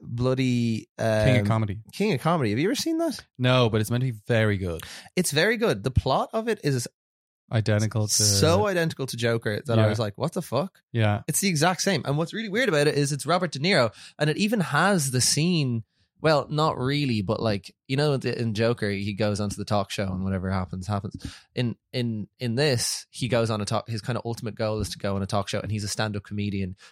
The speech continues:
Speaker 1: and he's kind of cringe in his comedy, and he just really wants to be a stand-up comedian, and then things happen, and he ultimately ends up becoming kind of a national hero,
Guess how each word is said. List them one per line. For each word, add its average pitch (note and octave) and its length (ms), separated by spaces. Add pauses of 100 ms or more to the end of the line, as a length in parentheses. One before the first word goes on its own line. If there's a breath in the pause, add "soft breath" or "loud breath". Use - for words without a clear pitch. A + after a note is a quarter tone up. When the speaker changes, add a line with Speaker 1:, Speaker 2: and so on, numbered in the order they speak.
(160 loud breath)
Speaker 1:
and A2 80
he's G#2 100
kind G#2 160
of G2 80
cringe G#2 480
in G2+ 80
his F#2+ 80
comedy, F#2+ 460
and F2+ 200 (360 soft breath)
he - 140
just G2 140
really G#2 120
wants G2 160
to - 20
be G2 60
a - 20
stand-up F#2+ 260
comedian, G2 440
and F2+ 120
then F#2+ 240 (1200 loud breath)
things F3 260
happen, D3 320
and B2 100
he A#2+ 60
ultimately A#2+ 340
ends A#2 180
up G2 80
becoming A2 400
kind G#2 180
of F#2 60
a G#2+ 60
national G#2 380
hero, G#2+ 500